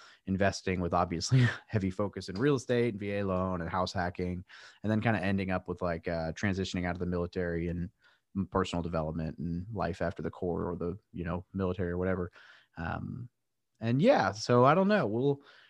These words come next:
we'll see. Hopefully that life after the military piece is well, well written and I follow it, because I haven't <laughs> actually gotten that far yet in life, and we're about to, about to make that leap right now. So, uh, so far all the dominoes are lining up for me to make a pretty smooth transition. So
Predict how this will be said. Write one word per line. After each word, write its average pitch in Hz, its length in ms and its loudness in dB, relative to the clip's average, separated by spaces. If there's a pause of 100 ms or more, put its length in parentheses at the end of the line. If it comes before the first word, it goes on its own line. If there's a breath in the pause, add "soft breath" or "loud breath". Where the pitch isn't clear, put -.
(140 soft breath)
we'll 143 120 4
see. 165 320 4
Hopefully 170 340 4
that 123 180 6
life 120 280 4
after 131 180 -2
the 113 80 -2
military 120 440 0
piece 107 320 -4
is 95 140 -10
well, 110 560 2
well 110 200 6
written 123 300 2
and 101 120 -2
I 92 100 0
follow 120 400 0
it, 95 120 0
because 98 220 -4
I 95 80 0
haven't 123 260 2
<laughs> 117 80 0
actually - 340 -4
gotten 127 360 4
that 104 220 -4
far 110 220 2
yet 107 220 2
in 110 60 -4
life, 110 340 2
and 110 100 -2
we're 104 80 0
about 120 300 4
to, 101 180 0 (380 soft breath)
about 135 180 10
to 135 60 4
make 127 200 8
that 123 180 8
leap 131 220 8
right 110 180 10
now. 110 240 10
So, 90 380 4 (400 soft breath)
uh, 92 180 -8
so 139 180 0
far 127 440 2
all 113 100 2
the 120 80 0
dominoes 117 440 2
are 104 80 -4
lining 104 320 -2
up - 140 -6
for - 80 -10
me 104 100 -2
to 98 60 -2
make 98 160 -2
a 98 40 -10
pretty 95 200 -4
smooth 98 320 -2
transition. 90 520 -6
So 82 320 -10